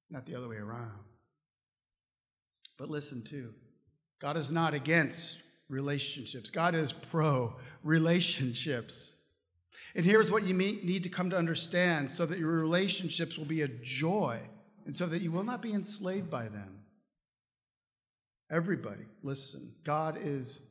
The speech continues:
pro-happiness for you. God is not a killjoy. No, God wants you to enjoy work and relationships and possessions and food and sex. God is pro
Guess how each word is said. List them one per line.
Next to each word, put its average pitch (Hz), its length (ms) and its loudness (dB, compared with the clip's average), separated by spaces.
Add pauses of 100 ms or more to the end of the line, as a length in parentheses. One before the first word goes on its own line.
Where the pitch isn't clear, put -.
(580)
pro-happiness 127 1120 -6 (440)
for 135 120 -10
you. 120 440 -6 (380)
God 170 180 4
is 170 120 2
not 180 160 4
a 156 60 0
killjoy. 127 800 -4 (1500)
No, 147 120 -2
God 170 240 4
wants 190 240 4
you 202 100 0
to 175 220 2
enjoy 180 400 4
work 170 380 4
and 156 140 0
relationships 165 800 2
and 139 100 -2
possessions 143 720 2
and 143 120 4
food 175 500 2
and 127 160 0
sex. 156 420 2
God 175 220 2
is 165 100 -2
pro 175 400 2